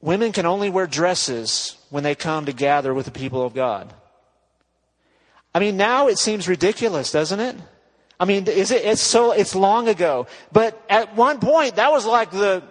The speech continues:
the reality in some churches was like, "No, this is the way it has to be. This is you being holy.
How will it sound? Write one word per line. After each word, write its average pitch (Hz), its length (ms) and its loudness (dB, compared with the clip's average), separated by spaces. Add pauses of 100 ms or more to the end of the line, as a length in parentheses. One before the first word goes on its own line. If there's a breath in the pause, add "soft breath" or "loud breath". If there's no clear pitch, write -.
(140)
the 190 160 4
reality 196 680 2
in 185 100 -4
some 240 280 0
churches 226 500 -2
was 180 140 -4
like, 185 260 2 (300 loud breath)
"No, 196 220 4
this 220 240 2
is 269 120 -4
the 220 80 0
way 214 180 4
it 190 60 0
has 208 180 -2
to 202 80 -14
be. 262 200 -6
This 254 280 -2
is 185 220 -4
you 254 320 0
being 208 260 -4
holy. 190 640 0